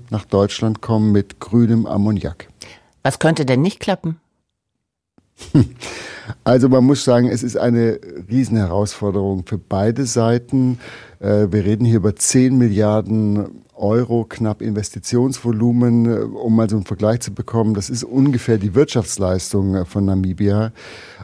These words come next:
Speaker 1: Also das ist eben, das zeigt einfach die Größe des Projekts. Das Land muss die Infrastruktur damit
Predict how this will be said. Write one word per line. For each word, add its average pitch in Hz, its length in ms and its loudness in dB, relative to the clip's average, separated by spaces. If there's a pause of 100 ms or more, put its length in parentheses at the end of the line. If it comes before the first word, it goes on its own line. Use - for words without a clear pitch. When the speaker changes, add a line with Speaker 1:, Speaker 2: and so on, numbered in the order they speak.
(120)
Speaker 1:
Also 101 280 -2
das 101 100 -2
ist 107 120 -4
eben, 104 400 0
das - 200 -4
zeigt 110 260 0
einfach 101 220 -4
die 104 160 -4
Größe 117 400 2
des 117 160 0
Projekts. 110 580 0 (140)
Das 104 200 -4
Land 101 260 0
muss - 480 0 (100)
die 113 160 -2
Infrastruktur 123 1000 2
damit 107 520 -2